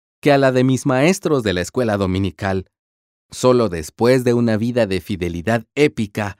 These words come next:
podría, a mis ochenta y cinco años,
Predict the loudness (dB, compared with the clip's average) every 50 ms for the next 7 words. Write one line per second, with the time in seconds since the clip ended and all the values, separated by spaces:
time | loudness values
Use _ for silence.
0 | _ _ _ -2 -2 0 2 2 2 2 2 2 2 0 -2 -6 _ _ 0 2
1 | 2 2 2 2 0 0 0 -2 -2 0 0 -2 -2 -2 -4 -2 -2 0 0 0
2 | 2 2 2 2 2 0 -2 -2 -2 -4 -4 -6